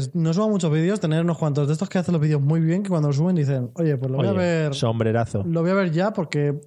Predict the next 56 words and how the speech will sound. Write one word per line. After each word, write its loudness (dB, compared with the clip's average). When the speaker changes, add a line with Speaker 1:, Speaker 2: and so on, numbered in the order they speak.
Speaker 1:
va 4
a 2
estar -2
bien", 2
¿sabes? 0
Speaker 2:
Que, 0
por 0
Speaker 1:
Una 0
Speaker 2:
ejemplo, 2
Speaker 1:
garantía. -2
Speaker 2:
por -2
ejemplo, 0
yo 0
todo 0
el -2
tema 0
de 2
imitadores 0
los 0
pongo, 0
los 0
pongo 0
en 0
contraste -2
con -2
Carlos 2
Latre, -4
¿vale? 0
Yo -2
lo-, -2
los, -2
los 0
contrasto 0
a 2
veces. 2
Digo, 2
a -20
Carlos 0
Latre -2
le 0
voy 0
a 2
imitar -2
y -6
todas 0
las 0
voces 0
me 0
parecen 0
iguales. 0
Hace 0
Speaker 1:
Es -2
Speaker 2:
siempre 0
la 2
misma 0
voz. -2